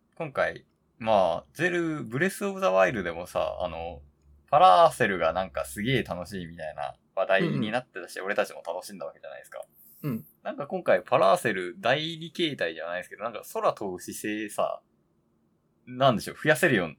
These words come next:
Speaker 1: なりましたよね。
Speaker 2: ああ、はいはいはい。
Speaker 1: こう、滑空モードみたいな感じで。
Speaker 2: うん。
Speaker 1: あれが本当に素晴らしいなと思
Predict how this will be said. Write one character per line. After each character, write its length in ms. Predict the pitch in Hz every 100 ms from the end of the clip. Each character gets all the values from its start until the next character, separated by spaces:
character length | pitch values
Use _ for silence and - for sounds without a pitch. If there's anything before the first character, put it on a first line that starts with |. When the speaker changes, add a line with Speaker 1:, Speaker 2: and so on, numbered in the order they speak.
| _
Speaker 1:
な 160 | 90 85
り 80 | 82
ま 140 | 85
し 80 | -
た 80 | -
よ 100 | 73
ね。 220 | 85 127 _ _ -
Speaker 2:
あ 220 | 165 165
あ、 60 | 123
は 140 | 139
い 60 | 131
は 100 | 107
い 40 |
は 120 | 92 98
い。 20 |
Speaker 1:
こ 240 | 90 85
う、 40 | -
滑 120 | - _
空 200 | 165 165
モ 180 | 156 131
ー 40 |
ド 80 | 92
み 100 | 82
た 80 | 82
い 40 |
な 80 | 78
感 200 | - 78
じ 80 | -
で。 220 | 85 - _ _ _ -
Speaker 2:
う 60 |
ん。 180 | 139 104 _
Speaker 1:
あ 100 | 107
れ 80 | 135
が 100 | 147
本 200 | 143 147
当 80 | -
に 240 | 139 135 135
素 180 | -
晴 120 | 120 120
ら 100 | 127
し 220 | - 104
い 20 |
な 160 | 80 85
と 80 |
思 180 | 82 82